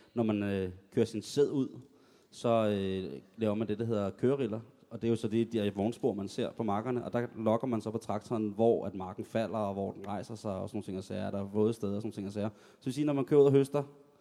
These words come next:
halvt år efter, eller otte måneder efter, lang tid nu er alt efter afgrøde, jamen så ved vi inde i maskinerne lige præcis, hvordan man skal køre. Og så stiller man tre majtasker ved siden af hinanden, som har en kniv, som er måske tolv meter bred,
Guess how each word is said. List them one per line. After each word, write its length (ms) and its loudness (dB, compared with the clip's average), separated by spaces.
halvt 220 0
år 120 0
efter, 300 -2
eller 180 -4
otte 220 2
måneder 280 2
efter, 180 -4
lang 180 -4
tid 140 -10
nu 120 -2
er 140 -4
alt 140 -8
efter 180 -8
afgrøde, 360 -4
jamen 240 0
så 180 0
ved 320 2
vi 240 -2
inde 120 0
i 60 0
maskinerne 540 -2
lige 100 4
præcis, 240 -2
hvordan 200 0
man 80 -2
skal 160 -16
køre. 200 4
Og 80 0
så 80 -6
stiller 240 -2
man 120 -2
tre 180 0
majtasker 480 0
ved 80 -6
siden 180 2
af 40 2
hinanden, 240 0
som 160 -4
har 120 -4
en 120 -4
kniv, 300 2
som 200 -4
er 100 -2
måske 440 -2
tolv 200 6
meter 200 2
bred, 200 2